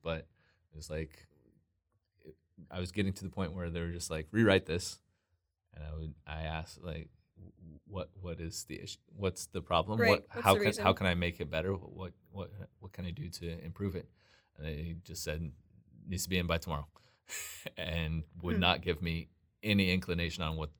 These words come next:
Speaker 1: they were looking for, what the issue was. Um,
Speaker 2: Mm-hmm.
Speaker 1: so yeah, eventually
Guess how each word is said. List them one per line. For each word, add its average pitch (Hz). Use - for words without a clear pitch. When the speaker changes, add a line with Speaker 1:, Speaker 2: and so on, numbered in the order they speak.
Speaker 1:
they 85
were 82
looking 82
for, 82
what 78
the 80
issue 76
was. 73
Um, 78
Speaker 2:
Mm-hmm. 226
Speaker 1:
so 73
yeah, 71
eventually 98